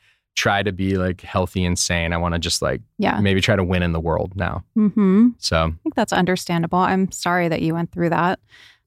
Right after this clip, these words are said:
Speaker 2: I had a big trauma years prior to getting sober. I found my friend murdered, and I had zero coping mechanisms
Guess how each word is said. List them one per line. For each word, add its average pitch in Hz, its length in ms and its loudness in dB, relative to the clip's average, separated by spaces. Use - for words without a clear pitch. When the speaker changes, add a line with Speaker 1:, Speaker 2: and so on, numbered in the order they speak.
Speaker 2:
I 190 80 0
had 202 160 2
a 180 80 0
big 180 540 -2
trauma 175 880 0
years 208 340 0
prior 170 360 0
to - 100 -10
getting 170 200 -2
sober. 165 640 0
I 170 140 -2
found 175 260 -2
my 165 100 -2
friend 165 260 -4
murdered, 165 480 0
and 170 640 0
I 175 680 0
had 170 420 -2
zero 185 480 0
coping 170 360 -2
mechanisms 175 920 -2